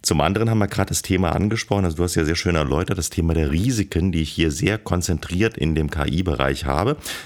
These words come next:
Jetzt habe ich eine hohe Bewertung plus dieses Risiko. Das hat uns veranlasst, ein bisschen auf die sichere Seite zu gehen. Und, äh, ganz zum Schluss ist es natürlich jetzt auch, äh, ein Thema der Gewinnsicherung für unsere Anleger. Wir haben sehr gute Gewinne in diesem Jahr gemacht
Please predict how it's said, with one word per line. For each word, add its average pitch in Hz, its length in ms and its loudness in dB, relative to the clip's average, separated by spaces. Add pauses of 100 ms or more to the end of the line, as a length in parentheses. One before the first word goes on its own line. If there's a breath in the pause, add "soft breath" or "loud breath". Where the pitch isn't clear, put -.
Jetzt 71 80 2
habe 85 100 0
ich - 80 -2
eine 82 220 2
hohe 98 220 2
Bewertung 110 680 -2
plus 95 420 0
dieses 92 420 -2
Risiko. 92 640 -2 (440 loud breath)
Das 87 160 0
hat 101 120 0
uns 107 120 0
veranlasst, 101 420 0
ein 82 60 -4
bisschen 98 240 -2
auf 85 60 -2
die 98 60 0
sichere 82 380 0
Seite 71 400 -2
zu - 240 -6
gehen. 127 500 0 (340 loud breath)
Und, 85 200 2 (280 loud breath)
äh, 80 160 2 (220)
ganz 90 260 0
zum 85 180 2
Schluss - 320 0
ist 90 100 0
es 85 140 -2
natürlich 85 360 0
jetzt - 340 -2
auch, 80 200 -2
äh, 73 240 2
ein 73 300 0
Thema 82 280 0
der 78 120 0
Gewinnsicherung 80 680 2
für - 140 0
unsere 67 340 -2
Anleger. 64 360 0
Wir 64 80 -4
haben 110 120 2
sehr 80 220 0
gute 76 320 -4
Gewinne 82 340 0
in 69 120 0
diesem 85 280 0
Jahr 65 160 2
gemacht 67 360 -2